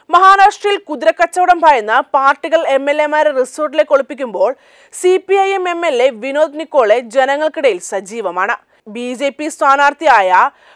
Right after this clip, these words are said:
പാസ്കൽ ധറാനിയെ നാലായിരത്തി എഴുന്നൂറ്റി നാൽപത്തിയൊന്ന് വോട്ടുകൾക്ക് തോൽപ്പിച്ചാണ് വിനോദ് സംസ്ഥാനത്തെ സി പി ഐ എമ്മിന്റെ ഏക എം എൽ എ ആയത്.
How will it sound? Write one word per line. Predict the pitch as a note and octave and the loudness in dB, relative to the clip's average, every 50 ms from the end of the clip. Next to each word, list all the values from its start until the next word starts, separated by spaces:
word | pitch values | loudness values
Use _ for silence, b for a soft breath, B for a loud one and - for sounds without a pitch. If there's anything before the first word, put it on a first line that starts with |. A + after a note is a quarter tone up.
| b b - | b b 4
പാസ്കൽ | D#4 C#4+ D4 D#4+ E4 - - - F#4 F#4+ | 6 6 8 6 4 2 0 0 2 2
ധറാനിയെ | F#4 C#4+ F4 E4+ E4 E4 E4+ E4+ D#4+ B3+ G#3+ G3+ A3 B3+ | 2 2 2 4 6 6 6 4 2 0 0 2 2 0
നാലായിരത്തി | C4 C4+ B3+ B3 C4 C4+ C#4 D4 D4+ D#4+ - D#4+ | 2 2 0 2 4 4 4 4 4 2 0 -6
എഴുന്നൂറ്റി | D4+ D#4 D4+ D#4 C#4+ | -4 -4 -6 -8 -8
നാൽപത്തിയൊന്ന് | C4+ C4+ B3+ A#3+ B3 B3+ B3 - D4 - D#4 D4 D4+ | -6 -2 0 2 2 0 0 -4 -8 -8 -6 -6 -2
വോട്ടുകൾക്ക് | D4 C#4+ C#4+ C#4+ C#4+ D4 D4 - D4+ - | 2 2 2 2 0 -6 -6 -6 -6 -2
തോൽപ്പിച്ചാണ് | D4+ C4+ C4+ C4+ - D4+ - D#4+ B3 G3+ F3+ F#3 A3+ C#4 - b b b b b b b | 0 0 0 0 -4 -6 -2 0 0 2 2 0 0 -2 -4 b b b b b b b
വിനോദ് | C4 D4 D#4 E4+ F4 E4+ E4+ - - | -10 -6 -2 0 0 0 -2 -2 -6
സംസ്ഥാനത്തെ | D#4 C#4 C#4+ C#4 - - D#4+ D#4 D4 - D#4+ | -6 -6 -6 -4 0 0 0 0 0 -4 -12
സി | C4 - - C#4+ C#4+ C#4+ | -12 -12 -10 -10 -10 -10
പി | B3+ C4 D#4 | -10 -8 -8
ഐ | D#4 | -8
എമ്മിന്റെ | D#4+ D4+ C#4 A#3+ G#3+ A3 | -6 -6 -6 -4 -2 -2
ഏക | A#3 B3 A#3 A3+ A#3+ A#3+ A3 | -2 0 0 0 0 0 -2
എം | G3+ F3+ F3+ F#3+ G3+ G#3 | -4 -4 -6 -6 -6 -4
എൽ | G3+ G3+ | -2 0
എ | G#3+ | 0
ആയത്. | G3 G3 G3+ G#3+ A#3+ | 2 2 2 2 0